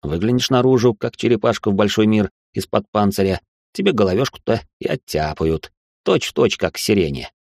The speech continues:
Однако на этот раз в стену всего лишь вежливо постучали. Вежливо, но настойчиво. Стена сначала пошла трещинами, а потом из неё вывалился большой кусок.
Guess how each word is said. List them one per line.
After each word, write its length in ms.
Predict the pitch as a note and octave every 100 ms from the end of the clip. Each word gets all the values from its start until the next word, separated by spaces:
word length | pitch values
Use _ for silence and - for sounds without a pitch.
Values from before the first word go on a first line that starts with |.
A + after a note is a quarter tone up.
| _ _ _ _ _ _ -
Однако 360 | E2+ F#3 G3
на 120 | D3+ E3+
этот 240 | F3+ E3
раз 200 | D3+ C3+
в 80 | -
стену 380 | - F3+ F3+ -
всего 260 | - D3
лишь 220 | C#3+ -
вежливо 500 | G2+ C3 A#2+ B2 A2+ - _
постучали. 760 | - - C2+ - D2 C2+ B1 - _ _ _ _ _
Вежливо, 480 | B2+ C#3 E2+ B2+ D3+
но 120 | D3
настойчиво. 760 | F2 G2 - D#2 D#2 - D#2+ D2+ - _ _ _ _ _
Стена 340 | - D#3 D3 A#2+
сначала 360 | F#2+ F#2 F2+
пошла 380 | E2+ E2+ E2+ D2+ - -
трещинами, 640 | E2 D2+ - C3+ D#3 E3 _ _ _ _
а 120 | -
потом 280 | - A#2 G3
из 100 | D#3+
неё 240 | D#3+ E3 D3
вывалился 520 | D#3+ D3+ C#3+ - C3+
большой 400 | G2 G2 - D3+
кусок. 600 | - G#2 F#2 F#2+ -